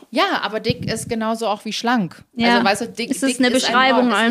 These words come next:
Speaker 2: einfach.
Speaker 1: ist eine Beschreibung
Speaker 2: Ja.
Speaker 1: über jemanden. Also, ich, ist, schlank ist doch auch nicht negativ. Groß, klein, dick,
Speaker 2: Ja.
Speaker 1: dünn. Es ist halt einfach so. Fett schon eher.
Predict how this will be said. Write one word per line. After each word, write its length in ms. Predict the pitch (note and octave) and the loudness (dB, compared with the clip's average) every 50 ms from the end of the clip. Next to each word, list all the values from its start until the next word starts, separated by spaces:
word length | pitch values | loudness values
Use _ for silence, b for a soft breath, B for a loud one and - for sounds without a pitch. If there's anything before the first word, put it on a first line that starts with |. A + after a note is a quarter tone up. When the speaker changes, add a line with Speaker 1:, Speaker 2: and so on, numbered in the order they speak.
| A#3+ - | 0 0
Speaker 2:
einfach. 100 | A#3+ A#3 A#3+ | 0 0 0
Speaker 1:
ist 20 | |
eine 80 | A#3+ - | -2 -4
Beschreibung 560 | A3+ A3+ - - A#3 A#3+ B3+ C4 A#3 A#3 B3 | -8 -10 -10 -10 -10 -10 -10 -8 -6 -2 0
Speaker 2:
Ja. 120 | C4 B3+ | 2 2
Speaker 1:
über 100 | - D#3+ | 0 -2
jemanden. 560 | E3 D3+ D#3+ D#3+ D#3 D3 C#3+ C#3+ - D3+ D3 A#2 | -4 -8 -10 -10 -10 -10 -12 -12 -12 -14 -12 -12
Also, 180 | D3 F3 F#3 | -12 -12 -12
ich, 120 | F#3 - - | -14 -12 -12
ist, 360 | F3 C3 - C3+ F3+ G#3 - | -14 -14 -14 -14 -14 -12 -12
schlank 320 | - - G#3 G#3 A3+ A3+ A#3+ | -12 -10 -10 -10 -10 -10 -10
ist 140 | A3 - | -10 -12
doch 100 | G#3+ G3 - | -12 -10 -8
auch 100 | A3 B3 | -8 -8
nicht 160 | B3+ A#3+ - | -8 -8 -8
negativ. 580 | F3+ E3 D#3+ D#3 D3 D3 - - D#3 D#3 D#3 - | -8 -8 -6 -6 -8 -10 -10 -10 -12 -12 -12 -10
Groß, 360 | - F3+ - - A#3 A3+ - | -6 -4 -4 -4 -4 -6 -10
klein, 500 | - - F#3 F3+ G#3 A3 A3+ A3 G3+ F#3 b b b b b b b b - | -10 -6 -4 -2 -2 -2 -4 -4 -8 -10 b b b b b b b b -4
dick, 100 | B3+ A3+ | -2 -2
Speaker 2:
Ja. 260 | A3+ A3 A3 A3 A#3 C4 | 0 0 0 2 2 2
Speaker 1:
dünn. 260 | F4 E4 B3+ A3+ b b b b b b b b | 2 0 -2 -4 b b b b b b b b
Es 160 | - A3 - | -14 -12 -8
ist 180 | - C4 C4 - | -8 -8 -8 -6
halt 160 | D4+ C4 - | -8 -8 -8
einfach 380 | - E3 E3+ E3+ - F3 D#3+ D#3 | -8 -8 -8 -10 -10 -12 -12 -12
so. 360 | - - - - - - F3+ - _ _ _ | -12 -18 -16 -18 -18 -18 -20 -20 _ _ _
Fett 440 | - - - B3 C4+ C4+ - - _ _ - | -20 -12 -6 -6 -6 -6 -8 -14 _ _ -16
schon 260 | - - G#3+ G3 - | -10 -8 -8 -8 -8
eher. 320 | - F#3 G#3+ B3 D#4 F4 | -8 -6 -6 -4 -4 -6